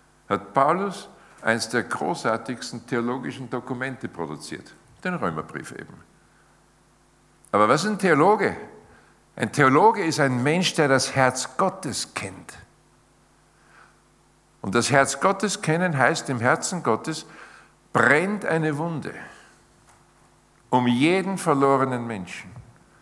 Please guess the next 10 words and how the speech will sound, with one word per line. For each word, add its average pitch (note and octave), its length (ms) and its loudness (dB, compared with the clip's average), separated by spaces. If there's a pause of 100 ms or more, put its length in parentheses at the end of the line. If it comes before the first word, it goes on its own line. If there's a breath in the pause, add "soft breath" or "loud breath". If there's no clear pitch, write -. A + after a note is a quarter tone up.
(1500 soft breath)
Gott C#3 160 4
ist - 320 2
der, F#3+ 220 6
der F3 200 2
nicht F3 380 0
zur - 200 -2
Tagesordnung C#3+ 880 0
gleichgültig C#3 720 -2
übergehen C#3 720 -4
kann G2 320 -4